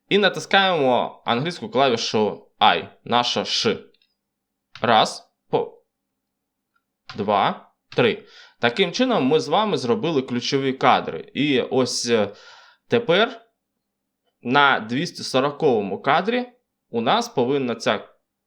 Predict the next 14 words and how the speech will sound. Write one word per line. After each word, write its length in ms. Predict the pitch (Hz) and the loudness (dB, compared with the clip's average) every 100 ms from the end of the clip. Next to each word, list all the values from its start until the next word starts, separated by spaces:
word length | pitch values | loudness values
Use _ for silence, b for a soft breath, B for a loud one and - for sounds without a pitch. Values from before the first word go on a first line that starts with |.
| _ | _
клавіша 720 | 127 95 104 - 226 254 - _ | 0 2 0 0 0 -2 -10 _
бути 300 | 110 226 - | -2 0 2
ось 220 | 120 - | 0 0
на 100 | 120 | -4
цьому 260 | - 127 107 | -2 -2 0
місці 340 | 120 220 - | -2 -2 -4
в 80 | 113 | -4
такому 420 | 107 - 131 113 | -4 -2 -2 0
вигляді. 420 | 101 95 78 92 - _ _ _ _ _ _ _ _ _ - | -2 -6 -10 -14 -16 _ _ _ _ _ _ _ _ _ -10
Робимо 420 | 120 208 214 175 | 0 2 2 0
те 140 | 135 131 | 0 0
саме 360 | 147 107 98 | 2 0 0
з 400 | 101 - 117 107 - | -4 -2 0 0 2
альтом. 580 | 110 95 - 185 254 | 2 2 -2 -6 -6